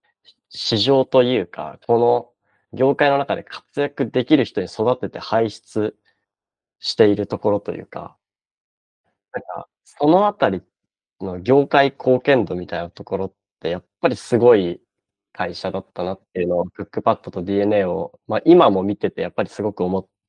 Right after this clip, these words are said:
ていて、そういう部分においては、その、新卒の採用活動であっ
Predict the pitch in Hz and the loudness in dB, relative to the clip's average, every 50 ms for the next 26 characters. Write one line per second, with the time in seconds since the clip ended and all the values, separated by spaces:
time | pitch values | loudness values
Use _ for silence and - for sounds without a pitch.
0 | _ _ - 85 85 - _ - 87 87 90 85 82 - - _ _ _ _ - | _ _ -6 -4 -4 -6 _ -6 -4 -2 -2 -2 -2 -4 -8 _ _ _ _ -20
1 | - - _ _ _ _ _ _ _ _ _ _ - - - - 143 147 151 160 | -20 -20 _ _ _ _ _ _ _ _ _ _ -20 -20 -8 -2 0 2 4 4
2 | 160 160 165 165 160 156 165 170 160 165 143 120 110 107 104 107 101 - - 90 | 4 4 4 4 4 4 4 4 6 6 6 6 4 2 0 -2 -2 -4 -6 -8
3 | 87 - - 98 95 92 92 92 92 92 92 - - _ _ _ _ _ _ _ | -10 -10 -12 -10 -10 -10 -10 -10 -10 -10 -12 -14 -16 _ _ _ _ _ _ _
4 | _ _ _ _ _ _ _ _ - - - - 113 117 113 - 123 113 - 120 | _ _ _ _ _ _ _ _ -20 -10 -4 -2 -2 -2 -2 -4 -6 -6 -4 -2
5 | 113 113 110 110 107 - - _ _ _ _ _ _ _ _ _ _ _ _ - | -2 0 0 0 -2 -4 -8 _ _ _ _ _ _ _ _ _ _ _ _ -20
6 | - - - 113 104 104 104 107 101 101 98 - - - - 104 92 92 87 85 | -8 -2 0 0 2 2 0 0 -2 -4 -4 -6 -10 -10 -8 -6 -6 -4 -4 -4
7 | 87 85 87 | -6 -6 -8